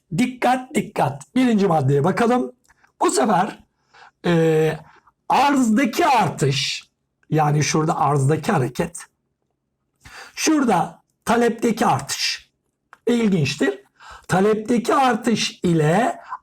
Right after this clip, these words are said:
arzdaki artış birbirine eşit. Özür dilerim, bu S olacak.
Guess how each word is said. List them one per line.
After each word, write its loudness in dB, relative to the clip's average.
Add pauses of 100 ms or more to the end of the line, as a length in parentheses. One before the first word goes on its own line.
arzdaki 2
artış 0
birbirine 2 (180)
eşit. -2
Özür 2
dilerim, 0
bu 0
S 0
olacak. -2